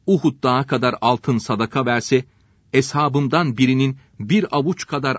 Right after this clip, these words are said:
arpa sadakasının sevabına kavuşamaz." Eshab-ı kiramın imanları çok kuvvetli ve ihlasları çok fazla olduğu için böyle sevaplara kavuşuyorlar. Eshab-ı kiramdan biri diğerinden daha yüksekti.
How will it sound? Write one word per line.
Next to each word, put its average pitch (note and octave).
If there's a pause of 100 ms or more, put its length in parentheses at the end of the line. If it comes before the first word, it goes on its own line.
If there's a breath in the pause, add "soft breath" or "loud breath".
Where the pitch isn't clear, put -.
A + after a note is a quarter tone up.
arpa B2
sadakasının B2
sevabına A2+
kavuşamaz." G2 (1600 soft breath)
Eshab-ı A3
kiramın E3+
imanları B2+
çok C#3
kuvvetli G2+ (340 soft breath)
ve A2
ihlasları G2+
çok -
fazla G2
olduğu F#2
için G#2+ (240 soft breath)
böyle B2+
sevaplara F2+
kavuşuyorlar. D2+ (1120)
Eshab-ı F#3+
kiramdan D3+
biri C3+
diğerinden C3+
daha A#2
yüksekti. D#2+